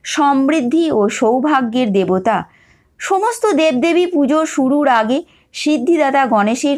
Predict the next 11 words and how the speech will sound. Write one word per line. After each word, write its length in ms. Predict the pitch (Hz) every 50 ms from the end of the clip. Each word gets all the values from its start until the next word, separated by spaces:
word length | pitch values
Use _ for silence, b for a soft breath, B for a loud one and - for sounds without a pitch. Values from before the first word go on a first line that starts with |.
| 285 -
পুজো 240 | 254 254 214 262 294
করা 260 | 302 294 254 233 226 220
হয়ে 240 | 226 220 196 190
থাকে। 340 | 190 202 208 165 160 - 160 160 b b b b b b b b b b
বলা 340 | - 214 277 302 330 359 370
যায়, 220 | 359 381 381 370 339
গণপতি 560 | 233 240 240 247 262 269 269 320 330 330 330 311
বাপ্পার 460 | 302 254 233 233 240 - 269 269 277 269
পুজোর 380 | - - 247 220 240 247 240 233
সূচনা 480 | - - 247 214 294 277 269 277 277 269
দিয়ে 300 | 240 226 277 302 302